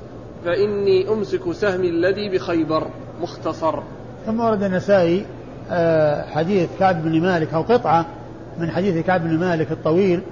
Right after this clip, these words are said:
Speaker 2: وهو المتعلق بقصة، آه، آه، خروجه عن ماله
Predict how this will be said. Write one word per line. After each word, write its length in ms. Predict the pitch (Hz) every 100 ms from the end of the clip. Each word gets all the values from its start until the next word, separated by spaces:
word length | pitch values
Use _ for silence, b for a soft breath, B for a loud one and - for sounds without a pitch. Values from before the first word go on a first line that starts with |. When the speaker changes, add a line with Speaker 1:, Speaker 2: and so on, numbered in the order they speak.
| B B B -
Speaker 2:
وهو 180 | 220 226
المتعلق 600 | 233 220 214 240 208 190
بقصة، 720 | 185 226 - 185 175 170 165 - - - - -
آه، 600 | 185 180 175 170 160 156 160
آه، 500 | - 175 175 175 180
خروجه 640 | 180 208 233 175 156 160
عن 180 | 160 165
ماله 540 | 196 175 156 143 151